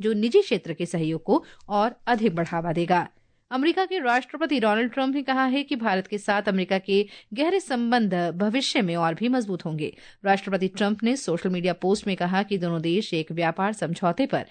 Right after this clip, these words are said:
सहमत हुए हैं, जिसके अंतर्गत अमेरिका भारत पर पच्चीस प्रतिशत की जगह अठारह प्रतिशत टैरिफ लगाएगा।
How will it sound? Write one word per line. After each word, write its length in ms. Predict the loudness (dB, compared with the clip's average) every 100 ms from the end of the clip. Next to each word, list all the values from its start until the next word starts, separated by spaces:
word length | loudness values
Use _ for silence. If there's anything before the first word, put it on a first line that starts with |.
| -14 -20
सहमत 420 | -4 0 0 0
हुए 140 | 0 0
हैं, 220 | 0 -2
जिसके 280 | -4 -2 -2
अंतर्गत 460 | -2 0 2 2 -2 -14 -2
अमेरिका 400 | 0 0 -2 -2
भारत 360 | 0 0 -2
पर 120 | -4 -2
पच्चीस 440 | -2 -2 -2 -2
प्रतिशत 480 | 0 0 0 -4 -4
की 100 | -2
जगह 340 | 0 0 -2 -4 -14 -6
अठारह 420 | -6 -2 -2 -2
प्रतिशत 580 | -4 -4 -2 -2 -4 0
टैरिफ 320 | 0 0 -2
लगाएगा। 460 | -4 -2 -4 -6 -8